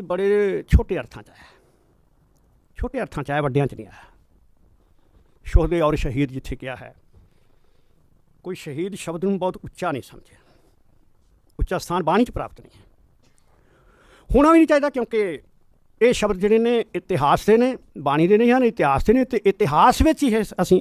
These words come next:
ਇਸ ਦਾ ਮੁਲਾਂਕਣ ਕਰ ਸਕਦੇ ਹਾਂ, ਬਾਣੀ ਨਾਲ ਨਹੀਂ ਕਰ ਸਕਦੇ। ਬੜੀ ਪੁਰਾਣੀ ਪਰੰਪਰਾ ਹੈ।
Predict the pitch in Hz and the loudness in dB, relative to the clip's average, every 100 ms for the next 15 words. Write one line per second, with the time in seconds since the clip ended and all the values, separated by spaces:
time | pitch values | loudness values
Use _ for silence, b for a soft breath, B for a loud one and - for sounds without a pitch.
0 | - 165 165 151 127 135 139 120 120 139 | 0 -4 0 2 2 2 -2 -6 -8 -6
1 | 135 160 160 208 208 202 - - _ _ | -2 0 0 0 -2 -4 -12 -20 _ _
2 | _ _ _ _ _ _ _ _ _ 320 | _ _ _ _ _ _ _ _ _ -20
3 | _ _ _ _ _ _ _ _ _ _ | _ _ _ _ _ _ _ _ _ _
4 | _ _ _ _ _ _ _ _ _ _ | _ _ _ _ _ _ _ _ _ _
5 | 165 339 392 330 311 294 - 202 - 143 | 2 4 6 6 4 4 2 -4 -6 -14
6 | - | -16